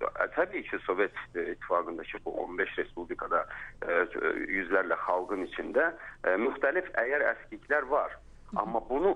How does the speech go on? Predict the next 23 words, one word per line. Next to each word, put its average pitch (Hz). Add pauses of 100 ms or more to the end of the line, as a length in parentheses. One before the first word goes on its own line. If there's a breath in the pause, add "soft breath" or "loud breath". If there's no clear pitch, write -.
(120)
ümumi 143
bir, 98 (280)
e, 82 (800)
düşmənlə 110
mübarizədə 85 (360 loud breath)
ortalığa 107
çıxartmaq, 117 (480 soft breath)
e, 80 (420)
və, 120 (460)
e, 85 (360)
yəni 113
bir 175
qədər 101
də -
özümüzə 120
olan 156
münasibətimizdə 101 (160)
bir 202
qədər 107
də 85
bir 85
ləkə 92
gətirmək, 131